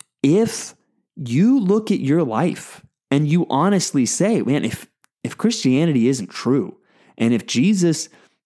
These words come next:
didn't really rise from the dead, I don't know if I would have done anything differently." If you really think that, um, wh-, what are you doing as a Christian? Are, are you making sacrifices as a Christian? Are you saying no to the flesh and, uh, being sacrificial with your time,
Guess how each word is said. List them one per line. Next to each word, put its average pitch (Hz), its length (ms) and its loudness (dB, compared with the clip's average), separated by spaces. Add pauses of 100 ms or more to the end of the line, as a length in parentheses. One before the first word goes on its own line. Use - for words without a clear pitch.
(260)
didn't 180 300 2
really 143 260 2
rise 123 400 -2
from 139 220 -2
the 95 80 -2
dead, 110 420 -4 (800)
I 123 140 -2
don't 185 140 2
know 117 120 2
if 123 80 0
I 135 80 2
would 143 140 2
have 123 100 -2
done 131 180 0
anything 147 380 0
differently." 107 540 -2
If - 120 -6
you 165 120 2
really 175 400 2
think 208 480 -2
that, - 320 -14 (680)
um, - 380 -16 (220)
wh-, 127 260 -4
what 127 180 2
are 240 60 2
you 233 100 2
doing 196 380 4
as 175 160 2
a 135 80 2
Christian? - 460 -2 (400)
Are, 120 140 0
are 123 40 2
you 127 140 0
making 120 300 0
sacrifices 165 800 0
as 160 140 2
a 156 40 0
Christian? 175 480 -2
Are 110 120 0
you 104 280 0 (220)
saying 135 380 0
no 135 160 2
to 165 80 0
the 120 80 0
flesh 139 500 -2
and, 104 180 -2 (240)
uh, - 140 -8
being 135 220 0
sacrificial 139 560 -2
with 110 120 -2
your 110 80 -2
time, 131 540 0